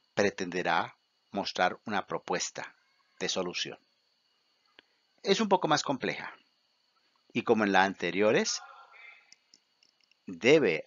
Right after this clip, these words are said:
haber cursado por lo menos el setenta por ciento de los créditos y haber sido esta propuesta de análisis sistemático de la literatura avalada por el Comité de Investigaciones.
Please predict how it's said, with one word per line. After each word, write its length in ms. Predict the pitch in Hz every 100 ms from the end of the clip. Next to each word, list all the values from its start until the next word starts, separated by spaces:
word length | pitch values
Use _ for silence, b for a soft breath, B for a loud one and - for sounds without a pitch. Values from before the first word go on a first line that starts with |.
| _
haber 420 | 92 87 90 85
cursado 560 | - 113 - 110 110 - -
por 180 | 131 117
lo 140 | 117
menos 520 | 120 170 180 - - - _ _
el 120 | 92
setenta 480 | - 98 95 92 117
por 160 | 113 90
ciento 340 | 95 90 -
de 120 | 107
los 160 | 90 -
créditos 640 | 123 143 - - - - _ B B B _
y 140 | 120 110
haber 300 | 92 90 92
sido 520 | - 127 131 156 - b b _
esta 760 | 110 - - 110 110 104 98 -
propuesta 640 | - 98 - 165 - - 95
de 120 | 87
análisis 400 | 85 98 101 131
sistemático 540 | - 104 92 110 -
de 60 | 131
la 60 | 131
literatura 680 | - 131 131 - 143 185 b b _ _ _ _
avalada 480 | 101 95 90 87 90
por 160 | - 98
el 80 |
Comité 360 | - 82 85 76
de 60 | 76
Investigaciones. 960 | 73 - 69 65 - - - - -